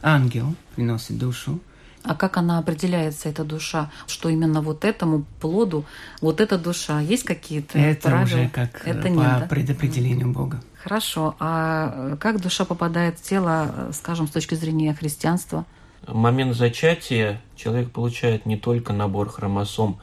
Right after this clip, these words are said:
Speaker 3: который определяет его физиологические данные, но и также будущий ребёнок получает набор духовных качеств,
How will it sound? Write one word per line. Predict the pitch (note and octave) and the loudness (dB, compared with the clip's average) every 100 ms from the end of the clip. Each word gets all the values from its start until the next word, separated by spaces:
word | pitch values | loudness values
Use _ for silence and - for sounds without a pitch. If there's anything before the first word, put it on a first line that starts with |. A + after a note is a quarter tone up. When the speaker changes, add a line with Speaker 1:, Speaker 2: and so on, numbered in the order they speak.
| - | -4
Speaker 3:
который | A2 G#2+ G#2+ | 0 2 2
определяет | A2 G#2+ G#2+ A#2+ A2+ G#2 | 0 2 2 4 4 2
его | G#2+ G#2 G#2 - - - - | 0 0 0 -2 -16 -20 -2
физиологические | B2 A2+ A2+ A#2 G2 - - A2+ | 2 6 6 6 2 -6 -6 -4
данные, | A2 G#2 G2 G2 | 0 0 0 0
но | A2 C3+ C#3 - | 2 2 0 -2
и | A2 | -6
также | - C3+ C#3+ C3+ B2 A2+ | -2 -2 0 0 -2 -2
будущий | G#2+ A#2 A2 - G#2 | 0 0 0 -4 -4
ребёнок | G#2 G2 B2+ C3+ B2 | -2 0 0 -2 -6
получает | - G#2 G#2 - A2+ A2+ A2 - - - - | -6 -4 -4 -2 2 2 0 -4 -18 -10 0
набор | A2 G#2+ G#2+ B2 - - | 2 2 4 2 0 -4
духовных | A2 A2 B2+ A#2+ A2 - | -2 0 2 4 2 0
качеств, | B2 - - - - | -2 -2 -8 -10 -18